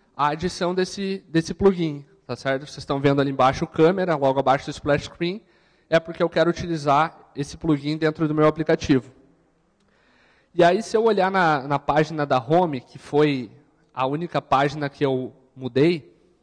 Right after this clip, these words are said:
eu tenho um título, como eu tinha antes, e logo abaixo eu tenho a utilização de um button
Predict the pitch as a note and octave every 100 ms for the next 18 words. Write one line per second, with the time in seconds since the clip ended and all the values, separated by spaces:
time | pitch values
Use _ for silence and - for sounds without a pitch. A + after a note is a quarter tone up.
0 | _ _ _ _ _ _ _ _ _ _
1 | _ _ _ _ - F#3 F#3+ F3+ E3+ D#3
2 | D#3 F#3 A3 A3 F#3 D#3 C#3+ C#3+ - E3
3 | E3 G#3 - - - _ _ _ _ -
4 | G3 F3 F3 A#3+ B3+ E3 D#3 G#3 - -
5 | C3+ C3+ D3+ E3 E3+ F3+ F3 - F3 E3+
6 | E3 D#3+ - E3 F3 F3+ - - C3 C#3
7 | C3+ B2 B2 B2+ C3+ - B3+